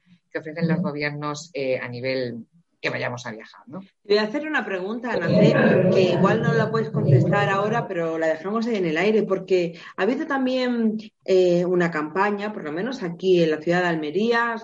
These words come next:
Speaker 2: mm, supongo que en otros lugares también, por el tema de los parques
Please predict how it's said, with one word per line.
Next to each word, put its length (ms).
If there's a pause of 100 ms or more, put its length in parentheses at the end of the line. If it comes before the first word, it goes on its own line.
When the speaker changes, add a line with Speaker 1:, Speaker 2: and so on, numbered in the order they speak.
(120)
Speaker 2:
mm, 280
supongo 340
que 120
en 280
otros 320
lugares 320
también, 300
por 100
el 140
tema 180
de 80
los 200
parques 760